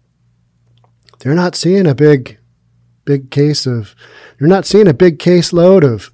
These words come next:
evictions and people getting kicked to the curb. Hmm. It's interesting, isn't it? Yeah. Kinda like so much of what, what, uh, we've been told during this pandemic.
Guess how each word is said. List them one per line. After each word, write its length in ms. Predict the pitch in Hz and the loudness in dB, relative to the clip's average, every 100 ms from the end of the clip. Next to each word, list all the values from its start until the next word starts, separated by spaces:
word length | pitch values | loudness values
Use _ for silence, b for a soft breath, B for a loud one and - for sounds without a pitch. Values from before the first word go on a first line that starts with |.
| - | -10
evictions 760 | 110 147 170 - 196 190 147 | -4 -4 -2 0 2 0 -2
and 200 | 117 - b b b | -6 -10 b b b
people 260 | - 175 180 | -8 -4 -2
getting 240 | 160 175 | -2 -2
kicked 240 | 143 180 - | -2 -4 -2
to 80 | 180 | -2
the 100 | 165 | -2
curb. 460 | - 139 113 104 _ _ _ - | -4 -4 -4 -10 _ _ _ -2
Hmm. 400 | 180 170 135 107 - _ _ b b b b | 2 4 2 -2 -12 _ _ b b b b
It's 100 | - | -6
interesting, 480 | 160 151 - 131 113 | -4 -2 -4 -4 -4
isn't 200 | 120 123 | -4 -4
it? 180 | 104 - _ _ _ _ _ _ _ _ _ _ _ _ _ _ _ _ _ _ | -6 -10 _ _ _ _ _ _ _ _ _ _ _ _ _ _ _ _ _ _
Yeah. 460 | _ _ - - - _ _ b b b b | _ _ -20 -18 -18 _ _ b b b b
Kinda 180 | 160 180 | 0 2
like 180 | 180 143 | 2 0
so 180 | 175 | 0
much 260 | 165 160 - | 2 2 0
of 80 | 135 | 0
what, 300 | 131 127 - | -2 -2 -6
what, 420 | 156 135 123 - | -4 -4 -4 -4
uh, 220 | 135 123 | -2 0
we've 140 | 123 123 | 0 -2
been 140 | 127 | -4
told 240 | 120 131 120 | -2 -4 -4
during 280 | 120 123 | -4 -4
this 140 | 123 113 | -6 -6
pandemic. 580 | 123 117 117 113 107 | -6 -6 -6 -6 -10